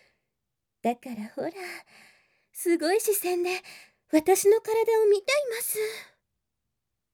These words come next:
ねえ、私のどこを支配したい？このピンク色の唇？ドップンと揺れてるおっ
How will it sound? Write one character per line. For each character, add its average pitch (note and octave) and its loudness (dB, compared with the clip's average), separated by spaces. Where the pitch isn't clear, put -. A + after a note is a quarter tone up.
ね - -16
え、 - -20
私 - -10
の D3 -14
ど - -20
こ - -20
を - -20
支 - -8
配 E3 -16
し - -12
た - -20
い？ A3 -16
こ - -18
の G#3+ -18
ピ B3+ -6
ン D4 -6
ク - -10
色 D4 -8
の D4+ -20
唇？ - -12
ド - -16
ッ - -20
プ - -18
ン - -16
と - -20
揺 G#3 -8
れ - -12
て - -20
る - -20
お C#4 -20
っ - -20